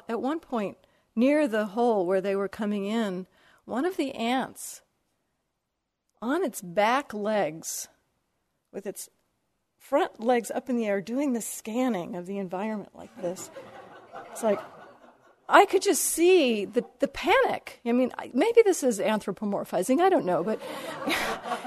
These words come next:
you know, it, it seemed like there was this kind of alarm going on in the ant population around this event.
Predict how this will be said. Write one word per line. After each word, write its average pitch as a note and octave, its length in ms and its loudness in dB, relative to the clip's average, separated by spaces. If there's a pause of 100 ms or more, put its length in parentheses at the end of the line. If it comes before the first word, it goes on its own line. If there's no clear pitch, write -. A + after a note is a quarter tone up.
(140)
you A#4 100 4
know, - 100 2 (320)
it, F4 220 2
it C#5 180 4
seemed C5+ 500 10
like G4+ 220 4
there C#4 160 6
was D#4+ 140 4
this C4 180 -2
kind C4+ 340 2
of G3+ 140 2 (180)
alarm A#3+ 840 6 (520)
going B3 340 10
on G#3 320 4
in A#3 160 2
the A3+ 140 0
ant G#3 380 0
population G#3+ 840 0
around G3 400 4
this A#3 180 -2
event. C4 500 0